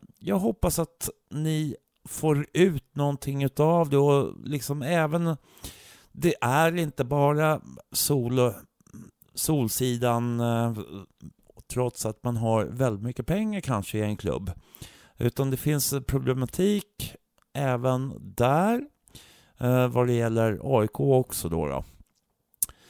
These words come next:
Djurgården har det ju gått lite bättre för vad det gäller hockeyn och, eh, lite grann hamnar vi väl in på det, men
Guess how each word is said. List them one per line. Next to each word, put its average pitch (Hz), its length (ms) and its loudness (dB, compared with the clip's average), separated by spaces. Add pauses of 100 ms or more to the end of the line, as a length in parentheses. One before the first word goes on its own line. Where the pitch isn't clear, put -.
(260)
Djurgården 190 520 4
har 147 260 2
det 131 140 2
ju 127 180 0
gått - 460 -4
lite 117 320 -4
bättre 131 360 -4
för 110 420 0
vad 113 240 -2
det 110 80 -2
gäller 110 260 -2
hockeyn 143 720 0
och, - 640 -8
eh, 120 300 0
lite 147 840 -2
grann 123 400 0
hamnar 120 280 -2
vi 117 160 0
väl 113 200 -4
in 110 180 -2
på - 120 -6
det, 107 240 0
men 113 320 -2